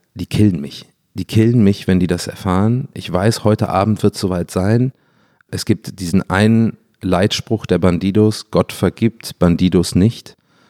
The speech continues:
Und er hat einfach wahnsinnige Angst. Und offenbart sich also Norbert K.,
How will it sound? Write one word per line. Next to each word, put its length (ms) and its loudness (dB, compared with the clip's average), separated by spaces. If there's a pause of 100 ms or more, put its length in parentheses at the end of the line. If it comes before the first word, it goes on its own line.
(220)
Und 160 -2
er 80 -2
hat 120 -6
einfach 460 -4
wahnsinnige 920 -2
Angst. 500 -12 (600)
Und 160 0
offenbart 400 -2
sich 180 0
also 220 2
Norbert 460 0
K., 380 -2